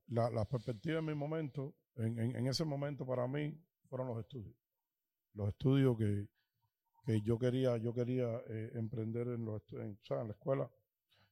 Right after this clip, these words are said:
Eh, quería tomar la universidad, pero ya tenía la experiencia de, de mis hermanos mayores, o mis primos mayores,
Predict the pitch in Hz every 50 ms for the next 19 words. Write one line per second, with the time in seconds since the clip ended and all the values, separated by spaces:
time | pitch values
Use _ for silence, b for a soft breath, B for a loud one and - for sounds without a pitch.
0 | _ _ _ - 113 110 104 123 110 113 123 120 123 123 123 127 127 120 120 117
1 | 113 101 - 123 120 123 131 135 - - _ _ _ _ _ _ _ _ _ -
2 | 117 113 113 110 120 123 123 131 127 123 131 139 135 123 113 123 - - _ _
3 | _ _ _ _ 104 110 107 - - 117 107 110 123 139 143 117 - - 123 113
4 | 110 104 101 101 98 - _ _ _ _ _ _ _ _ _ _ _ 107 107 113
5 | 110 107 107 104 120 139 135 135 139 147 156 143 120 104 - - - _ - 117
6 | 110 110 107 113 107 - - 139 143 143 127 131 123 135 156 151 131